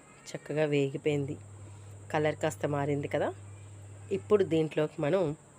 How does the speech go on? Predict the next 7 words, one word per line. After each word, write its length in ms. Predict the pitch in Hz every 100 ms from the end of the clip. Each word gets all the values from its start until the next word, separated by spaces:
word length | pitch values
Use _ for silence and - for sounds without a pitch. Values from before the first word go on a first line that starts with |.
| - - - - - - - 165 151
మరికొన్ని 380 | 143 156 156 147
ఇంగ్రీడియంట్స్ 460 | 139 139 147 143 147
వేసుకోవాలి. 560 | 135 - 139 131 131 - - - - - - - - - -
చూపిస్తున్నాను 520 | - 151 - 151 147
చూడండి. 280 | 156 147 175 - - - - - -
ఈ 60 | 208 202
ఇంగ్రీడియంట్స్ 480 | 185 196 196 202